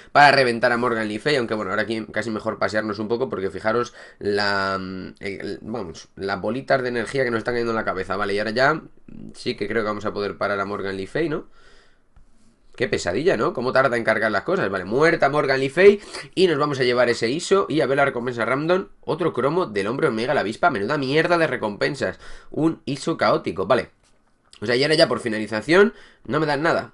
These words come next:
Completado y ya está, ¿no? Tal cual. Perfecto. <clears throat> Vale, vamos a ir aquí. Anda, mira que tenemos. Vale, vamos a ir a ver lo que nos han dado. Vamos a ver el cromo, ¿vale? Lo tienes. En mítico, por favor. Vale, nos han dado de Wimpool,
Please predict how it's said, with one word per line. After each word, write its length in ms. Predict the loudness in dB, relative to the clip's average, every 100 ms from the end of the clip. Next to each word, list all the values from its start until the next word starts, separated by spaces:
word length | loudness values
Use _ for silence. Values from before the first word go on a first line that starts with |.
| -10
Completado 540 | -6 -2 4 6 6
y 40 | 4
ya 80 |
está, 220 | 2 2 0
¿no? 140 | 0
Tal 160 | 0 2
cual. 280 | 2 0 -12 _ _ _ _ -8
Perfecto. 640 | -8 0 0 0 -12 -14 -18 _ _ _ -20 -20 -18 -16 -18 -20 -20 -8 4
<clears throat> 360 | 8 10 10 8
Vale, 160 | 6
vamos 200 | 4 4
a 60 | 4
ir 80 | 4
aquí. 360 | 2 -2 -4 -10 _ -20 -20 _ _ _ _ -12 -6
Anda, 140 | -2
mira 160 | 0 -2
que 80 |
tenemos. 340 | -2 -2 -4 -2
Vale, 180 | 0 2
vamos 180 | 2 4
a 40 |
ir 80 | 4
a 60 |
ver 180 | 4 2
lo 260 | 2 2 2
que 80 | 0
nos 160 | 0
han 100 | 0
dado. 160 | 0 0
Vamos 180 | 0 0
a 40 |
ver 140 | 2 2
el 140 | 2
cromo, 460 | 2 2 0 -4 -8 -10
¿vale? 320 | -2 0 0
Lo 120 | -2
tienes. 540 | -2 0 0 -4 -10 -18 -20 -20 -20 -20 -20 -20 -20 -20 -20 _ -20 -18 -16 -14 -14 -12
En 260 | -10 -6 -4
mítico, 420 | -4 -4 -2 0
por 140 | 0
favor. 380 | 0 2 4 2
Vale, 160 | -2 -2
nos 120 | -2
han 80 | 0
dado 200 | 2 2
de 140 | 0
Wimpool, 640 | 0 0 -2 0 -2 -2